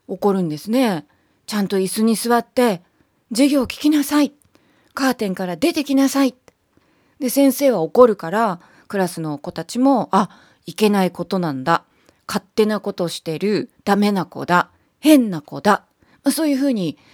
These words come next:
その男の子を見るようになるんですよね。でもね、お母さんがこういうふうに質問したんですって。「どうして授業中にカーテンに入りたいの？」って。そしたら、彼はこう答えたそうです。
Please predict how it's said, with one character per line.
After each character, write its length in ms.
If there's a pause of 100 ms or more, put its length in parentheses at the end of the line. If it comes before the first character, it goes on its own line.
(100)
そ 160
の 80
男 320
の 100
子 160
を 40
見 160
る 60
よ 100
う 40
に 60
な 100
る 100
ん 40
で 100
す 100
よ 60
ね。 340 (800)
で 100
も 80
ね、 320
お 80
母 240
さ 120
ん 60
が 100
こ 140
う 60
い 20
う 40
ふ 60
う 60
に 100
質 200
問 180
し 80
た 120
ん 60
で 80
す 120
っ 20
て。 240 (1000)
「ど 140
う 40
し 80
て 120
授 200
業 220
中 240
に 160
カ 220
ー 20
テ 180
ン 60
に 80
入 200
り 120
た 120
い 80
の？」 220
っ 20
て。 300 (800)
そ 180
し 120
た 100
ら、 340 (840)
彼 220
は 80
こ 220
う 20
答 280
え 100
た 120
そ 140
う 60
で 100
す。 240